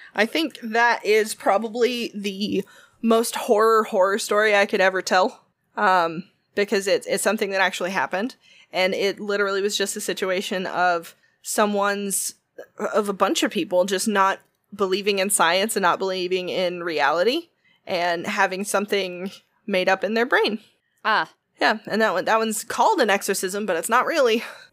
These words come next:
Speaker 2: Not really, but we still, yeah.
Speaker 1: <sighs> Once again, I had to
Speaker 2: Yep.
Speaker 1: read it, so now you have to listen.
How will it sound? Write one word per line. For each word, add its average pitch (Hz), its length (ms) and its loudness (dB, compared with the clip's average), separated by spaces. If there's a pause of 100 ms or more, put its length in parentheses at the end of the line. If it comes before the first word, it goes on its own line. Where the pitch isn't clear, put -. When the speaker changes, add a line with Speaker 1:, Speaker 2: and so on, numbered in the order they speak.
(200)
Speaker 2:
Not 214 200 2
really, 151 420 -2
but 170 240 2
we 202 100 -4
still, 208 460 0
yeah. 147 240 2 (260)
Speaker 1:
<sighs> - 280 -14
Once 226 180 2
again, 254 220 0
I 214 100 2
had 240 160 0
to 220 60 2
Speaker 2:
Yep. 220 60 0
Speaker 1:
read 254 160 0
it, 175 160 2
so 185 180 0
now 185 180 0
you 208 160 -2
have 247 160 0
to - 80 -4
listen. 226 480 -4